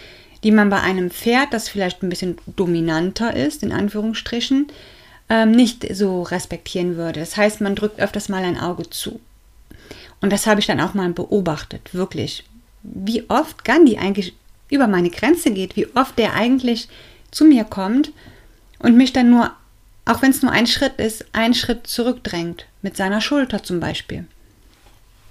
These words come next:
Wie oft er eigentlich in meinen Raum kommt, ohne dass ich das wirklich erlaubt habe, beziehungsweise dass ich zugelassen habe, dass er auch, ähm, mich irgendwo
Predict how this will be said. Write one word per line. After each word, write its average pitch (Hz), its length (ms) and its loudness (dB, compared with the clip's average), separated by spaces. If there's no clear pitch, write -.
Wie 220 200 4
oft - 180 -2
er 160 80 4
eigentlich 196 200 0
in 190 100 0
meinen 165 160 0
Raum 226 320 2
kommt, 190 340 -6
ohne 214 520 2
dass 214 140 0
ich - 120 -2
das 190 180 -4
wirklich 185 220 -8
erlaubt 185 360 -4
habe, 185 260 -2
beziehungsweise 180 760 -4
dass - 300 -8
ich - 380 -6
zugelassen 202 760 -2
habe, 170 220 -6
dass - 200 -12
er 190 320 -6
auch, 175 300 -8
ähm, 175 340 -6
mich - 580 -2
irgendwo 233 520 0